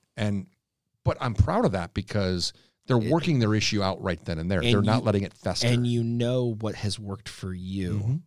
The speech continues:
Speaker 2: so you wanna see them do the
Speaker 1: Mm-hmm.
Speaker 2: same thing.
Speaker 1: Yeah. But, but getting back to the, the love you feel for a child, it's just when she was born, there wasn't a thing in the world that I wouldn't have done for her. And still,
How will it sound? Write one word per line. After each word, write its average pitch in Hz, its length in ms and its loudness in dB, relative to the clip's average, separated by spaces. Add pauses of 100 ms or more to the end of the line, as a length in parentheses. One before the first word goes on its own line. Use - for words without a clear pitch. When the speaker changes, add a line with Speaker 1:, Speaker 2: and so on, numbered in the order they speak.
Speaker 2:
so - 120 -8
you 98 160 -2
wanna 95 220 -4
see 95 220 -6
them 92 180 -6
do 113 60 -2
the 107 80 0
Speaker 1:
Mm-hmm. 131 80 2
Speaker 2:
same 92 260 -2
thing. 85 340 -14
Speaker 1:
Yeah. 156 200 2 (680)
But, - 200 -2 (460)
but 120 180 -6
getting 123 200 4
back 107 180 2
to 110 80 4
the, 90 300 -2
the 95 200 -4
love 98 240 0
you 92 100 -2
feel - 180 -6
for - 140 -8
a 82 60 -6
child, 92 300 -2
it's - 120 -4
just 120 160 0
when 101 80 -2
she 139 220 0
was 160 160 0
born, 107 400 0 (1120)
there 185 100 4
wasn't 95 320 0
a - 20 -10
thing - 320 0
in 139 80 0
the 131 80 -2
world 95 220 -6
that 90 100 -4
I 87 60 -4
wouldn't 90 180 -4
have 80 80 -6
done 78 180 -6
for 80 140 -6
her. 76 120 -6
And 135 180 2
still, - 340 -4